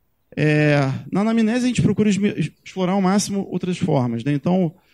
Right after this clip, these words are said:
explorar história epidemiológica de viagem pra zona endêmica de esquistossomose, uma coisa que muitas pessoas não, não têm na cabeça, mas que na, a forma pré-capilar de hipertensão pulmonar, dos vários subtipos, forma idiopática, herdada, associada a H I V,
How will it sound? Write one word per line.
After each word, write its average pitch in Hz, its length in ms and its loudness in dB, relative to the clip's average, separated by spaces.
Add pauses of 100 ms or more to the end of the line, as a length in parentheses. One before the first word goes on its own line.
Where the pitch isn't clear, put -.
(480)
explorar 175 560 0
história 180 280 0
epidemiológica 156 720 0
de 135 340 -4 (460)
viagem 139 340 -2
pra 139 220 -4
zona 147 220 -4
endêmica 143 340 -6
de 135 80 -10
esquistossomose, 143 800 -4 (460)
uma 147 100 -6
coisa 165 220 -6
que 165 60 -8
muitas 175 260 -2
pessoas 156 460 -12
não, 151 180 -2
não 147 160 4
têm 160 160 0
na 156 120 -2
cabeça, 151 500 -2
mas 139 200 -2
que 156 80 -8
na, 147 220 -6 (400)
a 123 100 -8
forma 151 520 -6 (500)
pré-capilar 165 560 0
de 147 80 -8
hipertensão 147 500 -2
pulmonar, 135 460 -8
dos 135 220 -12
vários 160 320 -4
subtipos, - 760 -10 (800)
forma 139 200 -2
idiopática, 151 640 -4
herdada, 131 640 -4
associada 135 400 -8
a 139 40 -6
H 131 120 -6
I 123 80 -4
V, 156 260 -2